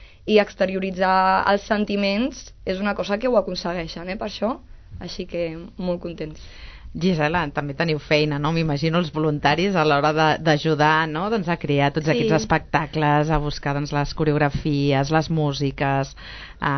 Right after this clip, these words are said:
Speaker 2: explicar-nos una mica tota aquesta tasca.
Speaker 3: Eh, bueno, sí, jo no vaig gaire sovint,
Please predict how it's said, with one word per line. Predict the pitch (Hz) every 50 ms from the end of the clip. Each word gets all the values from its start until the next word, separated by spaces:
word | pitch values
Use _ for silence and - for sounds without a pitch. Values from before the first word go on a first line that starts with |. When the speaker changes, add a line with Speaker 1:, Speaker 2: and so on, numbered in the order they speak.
| 143 147 151 - -
Speaker 2:
explicar-nos | 156 - - - - 135 143 160 160
una | 180
mica | 170 160 147 127
tota | 135 127 135
aquesta | 127 - 135 - - 131
tasca. | 135 131 127 - - - 127 135 135 - - - - - - - - - - - - - - - - - -
Speaker 3:
Eh, | - 208 202 202 202 196 202
bueno, | 214 226 226 226
sí, | 220 - 262 247 233
jo | 208 233
no | 240 254
vaig | 262 269
gaire | 262 269 233 226 226 220 220
sovint, | 220 - 214 208 208 226 226 220 226 240 262